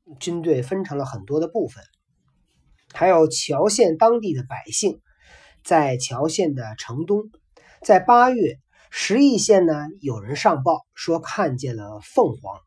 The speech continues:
又出现了祥瑞。注《魏书》曰，记载在《魏书》说，设祭乐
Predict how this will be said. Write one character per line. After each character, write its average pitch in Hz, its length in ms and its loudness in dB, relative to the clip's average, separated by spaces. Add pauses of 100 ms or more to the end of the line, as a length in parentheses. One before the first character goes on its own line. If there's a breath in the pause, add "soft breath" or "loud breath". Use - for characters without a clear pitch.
(160)
又 151 180 -2
出 - 220 -10
现 131 180 -10
了 98 180 -14
祥 - 340 -8
瑞。 139 300 -6 (1400 soft breath)
注 254 360 4 (600)
《魏 208 240 8
书》 202 300 -2
曰， 170 180 -2 (1500)
记 190 240 0
载 110 220 -4
在 131 120 -2
《魏 160 220 0
书》 196 340 -6 (100)
说， 131 560 -4 (640)
设 202 540 4 (180)
祭 226 360 -2
乐 151 480 2